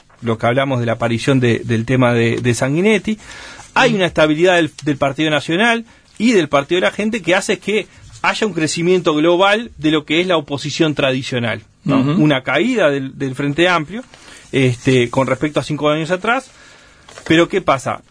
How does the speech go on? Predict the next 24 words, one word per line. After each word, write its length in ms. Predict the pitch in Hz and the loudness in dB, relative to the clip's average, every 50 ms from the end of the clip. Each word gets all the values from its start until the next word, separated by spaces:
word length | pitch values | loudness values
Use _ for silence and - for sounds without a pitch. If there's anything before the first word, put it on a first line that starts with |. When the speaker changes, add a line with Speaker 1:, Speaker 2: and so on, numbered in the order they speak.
| _ _ | _ _
Speaker 1:
No 240 | - 143 156 214 269 | 0 2 4 4 2
cayó 320 | - 247 202 - - 262 269 | 2 0 -2 0 2 2 2
en 80 | 208 | 2
este 180 | 156 - - 131 | 2 -2 -4 -4
periodo. 360 | 120 131 123 120 117 110 110 | -2 0 0 0 2 2 2
Después 280 | 120 117 - 196 226 240 | 2 2 2 2 2 2
de 60 | 226 | 2
haber 140 | 226 233 214 | 2 2 0
Speaker 2:
Sí. 60 | 196 | 0
Speaker 1:
recuperado 840 | 165 147 170 147 - 151 151 175 220 226 190 147 127 113 113 117 117 - - - 120 120 - 117 117 | -2 -4 -4 -2 -2 0 2 2 4 4 4 4 4 2 0 -4 -6 -12 -18 -18 -18 -16 -12 -6 -2
lo 160 | 123 120 113 | -2 -2 0
que 100 | - 123 | 2 2
decía 420 | 120 117 - - 185 160 135 127 123 | 2 2 2 2 4 4 4 4 2
de, 200 | 113 117 113 107 | 0 -6 -6 -6
después 380 | - 127 117 - - 156 156 | -6 -10 -8 -2 0 0 2
de 80 | 151 147 | 2 2
la, 180 | 139 131 123 | 2 2 2
del 180 | 120 123 127 120 | 0 -2 -8 -8
tema 200 | 117 147 147 151 | -6 -4 -2 0
de 60 | 147 | 0
la 80 | 147 143 | 0 0
renuncia 320 | 147 151 160 160 147 175 185 | -2 -4 -6 -4 -4 -2 -2
de 40 | |
Sendik, 360 | 180 233 226 220 214 240 240 | 0 2 2 2 2 0 -4